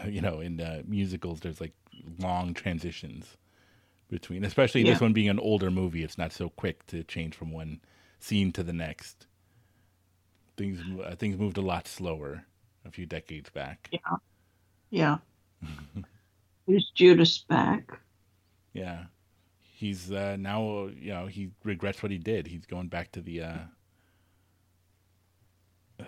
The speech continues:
Speaker 1: to the Pharisees.
Speaker 2: Mm-hmm. Basically, their whole deal is that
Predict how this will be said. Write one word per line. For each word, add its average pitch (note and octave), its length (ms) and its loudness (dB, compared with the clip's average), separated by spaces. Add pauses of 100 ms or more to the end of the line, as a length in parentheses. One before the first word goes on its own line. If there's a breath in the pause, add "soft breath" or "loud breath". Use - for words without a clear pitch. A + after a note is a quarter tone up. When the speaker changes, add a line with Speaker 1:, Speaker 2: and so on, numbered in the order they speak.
(120)
Speaker 1:
to F#2+ 120 -10
the F2 80 -8
Pharisees. E2+ 720 -6 (1000)
Speaker 2:
Mm-hmm. F#3 300 6 (4000)
Basically, F#3 460 10
their F3 220 10
whole F3+ 260 4
deal E3+ 420 10
is D#3 300 4
that D#3+ 180 4